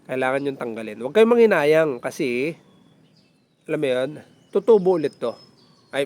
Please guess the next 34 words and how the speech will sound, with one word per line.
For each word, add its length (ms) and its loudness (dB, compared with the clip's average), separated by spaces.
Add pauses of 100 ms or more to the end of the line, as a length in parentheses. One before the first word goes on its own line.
tutubo. 480 -14 (480)
Bubunga 400 6
ulit. 240 4 (320)
<laughs> 240 -20
Bubunga 400 4
ulit, 320 2
Go 240 -4
Fam. 240 -10 (400)
Ah, 640 -12
okay. 320 -10 (560)
Tapos, 720 -8
ah, 320 -10 (560)
ah, 160 -12
sa 240 -2
ako 80 -4
na-discuss, 720 -8 (480)
ah, 320 -12
kailangan 320 -10
mo 160 -10
rin 160 -8
mag-prune, 960 -8
prune 320 0
pag 160 -16
mga 320 -14
ganito, 320 -12
Go 80 -12
Fam. 240 -20
Pero 320 -6
sa 80 -4
ngayon, 400 -4 (240)
hayaan 240 -4
lang 160 -6
muna 240 -4
natin. 240 -12